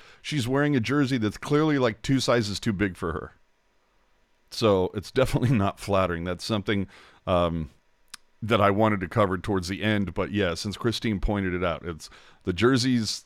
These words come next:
are ridiculously, like, we couldn't have found models that were, I don't know, a bit more sturdy.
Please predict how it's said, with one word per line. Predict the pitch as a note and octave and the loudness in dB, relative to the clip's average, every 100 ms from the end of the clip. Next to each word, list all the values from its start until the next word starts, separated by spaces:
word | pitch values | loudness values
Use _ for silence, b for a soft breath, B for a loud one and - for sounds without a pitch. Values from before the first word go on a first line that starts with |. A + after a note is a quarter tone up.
| _ | _
are | F#2 | -6
ridiculously, | F2+ F#2 F#2+ C3 C3+ A#2 A2 A2+ G#2+ G#2 | -4 -4 0 0 2 0 0 0 0 0
like, | G2 F#2+ | -2 -4
we | G#2 G2 G#2+ | -8 -6 -6
couldn't | - B2+ | -2 -2
have | A#2 | -2
found | - A#2 A2+ | -2 -2 0
models | G2+ G2+ A#2 A2+ G#2 - | 0 0 0 -2 -6 -4
that | G#2+ | -6
were, | G#2 G#2 G2 F#2+ | -2 -2 -2 -2
I | G2 | -4
don't | F2+ | -4
know, | G2+ G2 D#2 | -4 -4 -6
a | F2 | -8
bit | E2+ - | -10 -6
more | G#2 F#2+ | -6 -6
sturdy. | - A2 A#2+ C#3+ | -2 -2 0 -4